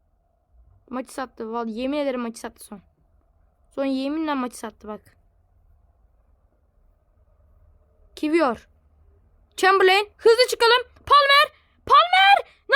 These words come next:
yapıyorsun ya? Özürlünün evladı seni. Hadi bakalım. Son hatamız.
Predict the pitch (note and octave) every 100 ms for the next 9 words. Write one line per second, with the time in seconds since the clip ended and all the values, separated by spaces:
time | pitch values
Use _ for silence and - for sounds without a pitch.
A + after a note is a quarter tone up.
0 | F#5+ F#5+ F5 C5+ B4+ C5+ D5+ - _ _
1 | _ _ _ - G4 B4 D5+ F5+ F5 C#5
2 | A4+ E4 C4 C#4 A3+ F3+ _ _ _ _
3 | _ _ _ _ _ _ _ - - _
4 | _ _ - - _ _ _ _ _ A3+
5 | A3+ A#3 A#3+ A3 G3 - - _ _ _
6 | _ B3+ A#3 A3 G#3+ G3+ -